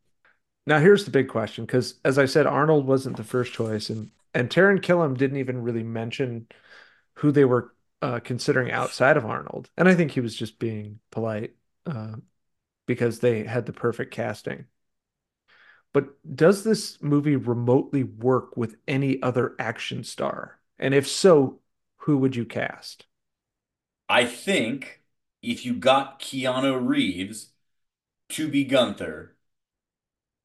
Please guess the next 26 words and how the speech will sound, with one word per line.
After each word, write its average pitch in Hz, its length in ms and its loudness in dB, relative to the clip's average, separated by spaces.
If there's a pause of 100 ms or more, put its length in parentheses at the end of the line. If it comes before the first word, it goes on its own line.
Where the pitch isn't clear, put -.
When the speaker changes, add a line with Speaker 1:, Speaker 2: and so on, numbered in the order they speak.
(180)
Speaker 2:
that 101 280 -2
would 104 140 -4
work. 95 420 -4 (400)
I 127 120 6
don't, 127 160 2
I 131 80 6
don't 123 140 2
know 120 140 2
that 104 100 -4
he 101 100 -2
can 95 140 -10
be 95 100 -6
Gunther 107 480 -4
and 87 100 -8
retire 92 440 -4
to 85 100 -6
Austria, 127 760 -4 (800)
but 117 380 2
that, 127 280 2
that 135 220 4
might 127 220 4
be, 117 160 4
like, 110 160 4
a 101 80 2
fun 98 420 0
thing. 87 480 -8